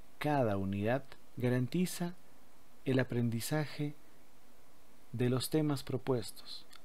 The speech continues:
Asimismo, las evaluaciones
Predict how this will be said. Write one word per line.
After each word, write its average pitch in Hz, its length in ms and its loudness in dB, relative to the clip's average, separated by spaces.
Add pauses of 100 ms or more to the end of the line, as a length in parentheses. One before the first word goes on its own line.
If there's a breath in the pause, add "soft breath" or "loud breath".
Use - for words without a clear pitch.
(120)
Asimismo, 135 680 2 (1700 loud breath)
las 127 140 6
evaluaciones 127 1000 2